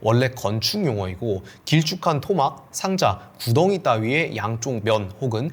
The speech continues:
길쭉한 물건의 양 끝에 대는 것이라는 뜻을 가지고 있습니다. 파워리프팅에 사용되는 원판을 주물 원판이라고 하는데 이 원판을 끼울 때 첫 번째 원판은 바깥면이 안쪽을 향하게끔 해야 한다는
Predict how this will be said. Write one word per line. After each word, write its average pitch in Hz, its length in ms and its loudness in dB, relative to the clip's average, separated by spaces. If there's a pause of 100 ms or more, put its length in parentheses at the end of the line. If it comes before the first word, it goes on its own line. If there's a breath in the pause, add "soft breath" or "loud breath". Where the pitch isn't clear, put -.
(160 loud breath)
길쭉한 160 600 -2
물건의 123 460 -2
양 110 260 -6
끝에 214 300 -4
대는 104 240 -2
것이라는 110 600 -4
뜻을 175 400 -2
가지고 107 320 0
있습니다. 95 440 -6 (380)
파워리프팅에 214 760 2
사용되는 202 520 0
원판을 120 640 0
주물 147 420 2
원판이라고 107 800 0
하는데 107 420 -2 (220 loud breath)
이 139 140 4
원판을 143 560 2
끼울 165 320 -2
때 127 220 2 (180)
첫 - 220 -2
번째 214 260 2
원판은 131 580 0 (220 loud breath)
바깥면이 135 720 2
안쪽을 123 540 0
향하게끔 120 580 -2
해야 143 180 -4
한다는 120 400 -2